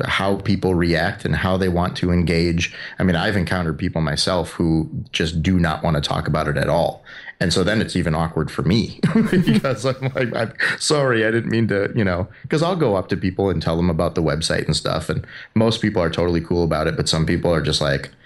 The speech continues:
"I do not wanna talk about this." Um, but I, I feel like I've always been open about it. I know that when I was a kid, um, my parents, <laughs> actually, my mom actually just told me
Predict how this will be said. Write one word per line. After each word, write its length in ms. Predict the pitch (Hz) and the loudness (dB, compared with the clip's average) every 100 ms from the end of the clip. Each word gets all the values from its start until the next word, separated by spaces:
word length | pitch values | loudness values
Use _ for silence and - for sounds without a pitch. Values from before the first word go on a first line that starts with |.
| - - _ - | -20 -20 _ -4
"I 100 | 87 | 0
do 80 | 76 | 0
not 180 | 73 - | 0 0
wanna 140 | - | -2
talk 240 | - - - | -2 -2 -2
about 180 | - | -4
this." 240 | - - - - - - - _ | -4 -6 -8 -18 -20 -18 -20 _
Um, 540 | - 92 85 80 82 135 - - | -2 0 2 2 0 -4 -8 -2
but 140 | 110 | 0
I, 260 | 120 135 - | 0 -2 -4
I 280 | - - 104 | -6 -4 -4
feel 180 | 107 151 | 0 2
like 240 | 143 110 - - _ _ - | 2 0 -4 -18 _ _ -4
I've 160 | 110 | 0
always 280 | 101 104 101 | 2 2 0
been 160 | 107 101 | 0 0
open 260 | 104 107 | 0 0
about 260 | 98 101 101 | 0 0 0
it. 160 | 101 - | 0 0
I 80 | 92 | 2
know 340 | 92 107 110 | 4 4 2
that 200 | 104 - | 2 0
when 120 | 92 | 0
I 100 | 90 104 | 0 0
was 180 | 101 | 0
a 40 | 82 | -2
kid, 520 | - - 107 104 104 - - - - | -4 -2 0 0 -2 -8 -20 -20 -6
um, 580 | 95 90 82 80 80 90 - - - _ _ _ _ - | -2 0 0 0 0 -4 -10 -20 -20 _ _ _ _ 0
my 240 | 107 98 | 0 2
parents, 340 | 95 127 135 104 | 0 0 2 0
<laughs> 60 | |
actually, 240 | 110 - 113 | 0 0 0
my 140 | 98 | 0
mom 320 | 92 90 98 | 0 0 2
actually 260 | 90 80 90 | 0 0 -2
just 200 | 87 - | -2 -2
told 180 | 90 92 | -2 0
me 280 | 92 85 | 2 0